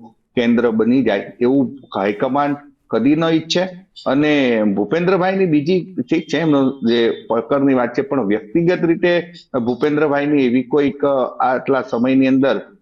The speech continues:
બાબત બહાર આવી નથી કે જેની સામે પ્ર-, પ્રત્યક્ષ રીતે કોઈ આંગળી ચીંધી શકાય. એટલે એનો સ્વભાવ, હું તો એવું માનું તો કે રાજકારણમાં મૃદુ કે શાંત સ્વભાવને એક નબળાઈ ગણવામાં આવે છે,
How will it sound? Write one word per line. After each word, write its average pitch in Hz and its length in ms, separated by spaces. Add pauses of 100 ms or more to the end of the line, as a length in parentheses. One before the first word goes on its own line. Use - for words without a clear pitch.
બાબત 117 260
બહાર 117 320
આવી 110 240
નથી 131 300
કે 143 160
જેની 117 340
સામે 123 400 (420)
પ્ર-, 117 320
પ્રત્યક્ષ 143 600
રીતે 143 340
કોઈ 160 180
આંગળી 123 360
ચીંધી 113 400
શકાય. 90 360 (400)
એટલે 180 460
એનો 156 260
સ્વભાવ, 131 500
હું 120 260
તો 160 100
એવું 160 180
માનું 127 540 (200)
તો 135 60
કે 147 100
રાજકારણમાં 135 760
મૃદુ 117 440 (280)
કે 131 120
શાંત 120 400
સ્વભાવને 127 1080
એક 139 300
નબળાઈ 123 460
ગણવામાં 120 520
આવે 101 200
છે, 117 200